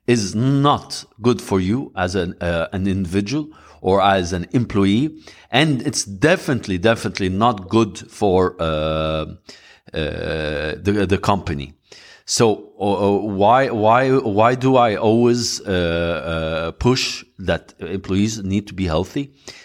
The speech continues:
Because without them, your, uh, uh, profit and your growth and your strategy that you put, uh, at the beginning of the year at, or at the end of the year,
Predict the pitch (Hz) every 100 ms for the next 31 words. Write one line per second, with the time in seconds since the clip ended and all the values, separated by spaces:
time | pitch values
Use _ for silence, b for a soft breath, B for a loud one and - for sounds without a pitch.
0 | B 110 107 135 135 95 - - B B
1 | B 98 104 117 123 107 113 113 - _
2 | _ - 95 98 95 - - 87 82 82
3 | 73 65 78 78 76 55 - _ 127 127
4 | - 92 - 85 87 85 98 120 127 -
5 | - - 87 92 - - 143 127 117 101
6 | 95 90 - - 123 - - _ B B
7 | B B 87 85 - 85 85 98 117 117
8 | 101 87 95 104 117 98 78 85 - 98
9 | 92 95 87 90 98 127 113 85 92 90
10 | 104 95